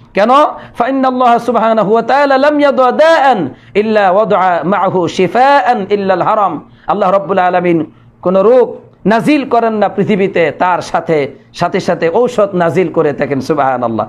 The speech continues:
সুবহানাল্লাহ বিহামদিহি, সুবহানাল্লাহিল আযীম। একটা গভীর তথ্য আমরা পেয়ে গেলাম যে রাসূলুল্লাহ সাল্লাল্লাহু আলাইহি ওয়াসাল্লাম নিজেই বলছেন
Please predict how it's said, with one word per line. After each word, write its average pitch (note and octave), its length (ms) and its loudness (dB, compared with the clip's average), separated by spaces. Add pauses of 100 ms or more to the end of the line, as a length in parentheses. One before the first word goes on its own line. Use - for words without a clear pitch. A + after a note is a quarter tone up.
(160)
সুবহানাল্লাহ G#3+ 520 0
বিহামদিহি, F3 360 0
সুবহানাল্লাহিল C#3+ 640 -2
আযীম। C3+ 280 0
একটা D3 360 -2 (280)
গভীর F3+ 340 0
তথ্য C4 280 -2
আমরা G3+ 200 0
পেয়ে F#3 240 -2
গেলাম D#3 340 0 (420)
যে D#3 140 2 (280)
রাসূলুল্লাহ C#3+ 100 0
সাল্লাল্লাহু D#3+ 260 -2
আলাইহি C#3+ 220 -2
ওয়াসাল্লাম C#3+ 260 0
নিজেই F3 240 0
বলছেন D3+ 440 -2